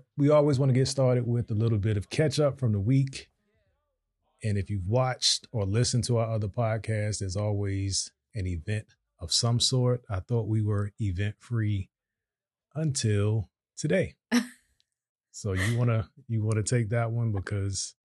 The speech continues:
Speaker 2: Okay.
Speaker 1: I'm still, uh, it's not yet resolved to me. We got,
Speaker 2: Really?
Speaker 1: we got one last step to resolve it, but go ahead.
Speaker 2: Um,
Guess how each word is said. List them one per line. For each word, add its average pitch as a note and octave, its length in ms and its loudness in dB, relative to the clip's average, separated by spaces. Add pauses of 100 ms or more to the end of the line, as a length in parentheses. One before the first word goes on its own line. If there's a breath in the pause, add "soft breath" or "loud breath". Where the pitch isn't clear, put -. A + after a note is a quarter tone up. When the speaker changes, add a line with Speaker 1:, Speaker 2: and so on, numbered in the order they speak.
(420)
Speaker 2:
Okay. B3+ 520 -6 (340)
Speaker 1:
I'm A2+ 180 0
still, G#2 460 -2
uh, F#2 440 -4 (640)
it's C#3+ 120 -4
not F#3+ 200 0
yet D3+ 180 2
resolved G2 440 0
to F#2 60 -6
me. F#2 240 -8 (540)
We A#2 80 -6
got, B3+ 160 4
Speaker 2:
Really? G4 160 -2
Speaker 1:
we B2+ 60 2
got A2+ 160 -2
one C3 200 0
last A#2 280 -2
step G#2 260 -6 (1000)
to A2+ 100 -4
resolve F2+ 500 -2
it, F2 100 -10 (100)
but F#2 160 -6 (520)
go E3+ 80 -2
ahead. - 160 -2 (680)
Speaker 2:
Um, A3+ 580 0